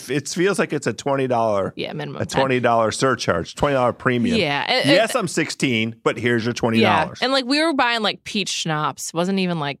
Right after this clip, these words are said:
Speaker 1: Ugh.
Speaker 2: like, <laughs> really worth it. <laughs>
Speaker 1: Like, the delivery guy knows, "Oh my God, this
Speaker 2: Yeah.
Speaker 1: group, I'm gonna, <laughs> like, peach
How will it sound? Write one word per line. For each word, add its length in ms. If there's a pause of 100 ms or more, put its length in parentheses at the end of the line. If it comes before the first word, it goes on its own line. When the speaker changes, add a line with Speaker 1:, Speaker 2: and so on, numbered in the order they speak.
Speaker 1:
Ugh. 260 (400)
Speaker 2:
like, 220
<laughs> 280
really 160
worth 300
it. 180 (280)
<laughs> 100 (280)
Speaker 1:
Like, 180
the 100
delivery 440
guy 180
knows, 340
"Oh 280
my 160
God, 340
this 80
Speaker 2:
Yeah. 160
Speaker 1:
group, 100
I'm 140
gonna, 360
<laughs> 120
like, 220
peach 240